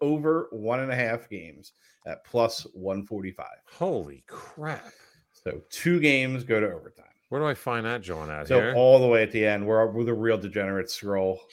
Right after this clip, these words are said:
Speaker 2: To the game props?
Speaker 1: Um, no, uh, y-, uh, you, you have to go out of the game itself.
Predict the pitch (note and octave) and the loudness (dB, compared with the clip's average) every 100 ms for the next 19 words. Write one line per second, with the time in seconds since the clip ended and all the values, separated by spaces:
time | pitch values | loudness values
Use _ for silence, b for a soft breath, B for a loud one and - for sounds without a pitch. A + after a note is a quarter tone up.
0 | - F2+ F#2 G#2 A2+ A#2+ C#3+ C#3+ G#2+ G#2 | -10 -6 -2 2 4 6 8 8 6 -4
1 | - C3 C3+ C#3 D#3 D3+ C#3+ C#3+ C#3 C3+ | -4 0 0 2 0 0 2 6 8 8
2 | C3+ C#3+ D3+ C#3+ D#3 D#3 D3+ D3+ C3+ C3 | 6 0 -2 6 4 4 2 2 4 4
3 | D3 B2+ C3 A#2+ B2+ B2 B2 B2 A#2 A#2 | 4 0 -6 -2 -2 -2 -2 2 2 0